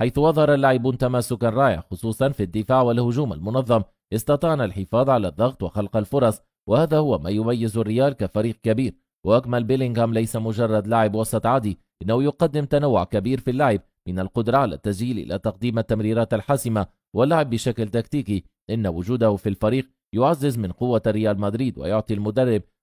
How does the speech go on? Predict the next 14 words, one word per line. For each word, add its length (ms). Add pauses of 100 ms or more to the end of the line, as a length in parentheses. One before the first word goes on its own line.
(120)
خيارات 380
إضافية 600
في 160
خط 240
الوسط. 480 (220)
أعتقد 440
أنه 260
سيكون 520
لاعبا 400
أساسيا 500
في 220
نجاحات 520
الريال 360
المستقبلية." 720